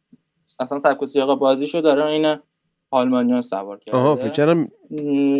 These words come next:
Speaker 2: پ-،
Speaker 1: دقیق
Speaker 2: فامیلی
Speaker 1: ازش اطلاع
Speaker 2: ایتالیانو
Speaker 1: ندارم.
Speaker 2: رو
Speaker 1: نمی‌دونم.
Speaker 2: فکر کردم میگه آلمانیه که ایتالیاییه.
Speaker 1: نه.
Speaker 2: آلمانی... نه، سبک بازیش
Speaker 1: اصلاً
Speaker 2: منظورته.
Speaker 1: متولد آلمانه.
Speaker 2: آه.
Speaker 1: آره. متولد آلمان هم هست.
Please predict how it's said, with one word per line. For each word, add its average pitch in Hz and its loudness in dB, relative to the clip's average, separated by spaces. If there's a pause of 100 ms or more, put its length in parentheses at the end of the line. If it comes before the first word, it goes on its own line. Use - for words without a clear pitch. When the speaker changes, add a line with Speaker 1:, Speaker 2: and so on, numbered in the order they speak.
(120)
Speaker 2:
پ-، - -14
Speaker 1:
دقیق 151 4
Speaker 2:
فامیلی 113 2
Speaker 1:
ازش 135 2
اطلاع 127 0
Speaker 2:
ایتالیانو 123 4
Speaker 1:
ندارم. 143 2
Speaker 2:
رو 165 0
Speaker 1:
نمی‌دونم. 156 -2
Speaker 2:
فکر 127 -2
کردم 143 0
میگه 127 0
آلمانیه 120 0
که - -4
ایتالیاییه. 117 2
Speaker 1:
نه. 113 -4
Speaker 2:
آلمانی... 117 -2
نه، 120 0 (360)
سبک 135 -2
بازیش 131 2
Speaker 1:
اصلاً 107 -6
Speaker 2:
منظورته. 98 -2
Speaker 1:
متولد 135 2
آلمانه. 143 -2 (180)
Speaker 2:
آه. 131 0
Speaker 1:
آره. 107 -12 (280)
متولد 151 2
آلمان 175 4
هم 120 -2
هست. 110 -14